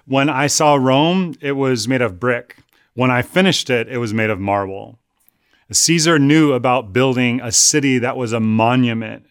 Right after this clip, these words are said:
to wealth and power. And Herod Antipas learned from Caesar.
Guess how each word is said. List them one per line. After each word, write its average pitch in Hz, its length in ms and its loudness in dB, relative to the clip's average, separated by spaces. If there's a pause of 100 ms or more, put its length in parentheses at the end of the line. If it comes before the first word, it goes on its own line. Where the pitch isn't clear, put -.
(120)
to 113 200 -4
wealth 117 420 -4
and 95 160 -12
power. 60 480 -12 (680)
And 120 140 -4
Herod 160 320 2
Antipas 147 720 -2
learned 127 380 0
from 107 280 -8
Caesar. 127 540 -4